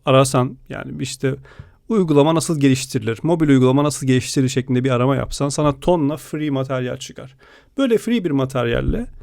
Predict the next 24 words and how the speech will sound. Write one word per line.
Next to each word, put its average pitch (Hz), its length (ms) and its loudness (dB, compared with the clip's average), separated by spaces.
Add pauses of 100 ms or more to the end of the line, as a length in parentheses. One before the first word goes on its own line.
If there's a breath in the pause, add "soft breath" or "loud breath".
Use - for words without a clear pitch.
(760 soft breath)
kendine 220 400 4
günde 214 360 2
bir 214 80 2
saat 151 380 0
koy. 113 200 -2 (280)
Ama 226 160 2
bu 226 120 2
bir 247 100 4
saat 202 360 2
öyle 208 260 0
bir 214 80 0
koy 247 260 0
ki - 220 -2 (1080)
bunun 180 240 0
önüne 208 140 0
hiçbir 180 220 -4
şey 185 140 0
geçemesin. 139 600 -4 (180)
Yani 143 260 -4 (100)
sabah 165 480 0 (600 soft breath)
uyandın 190 440 4
mı? 135 220 0 (480)
İşte - 260 -20
kahvaltıdan 165 760 2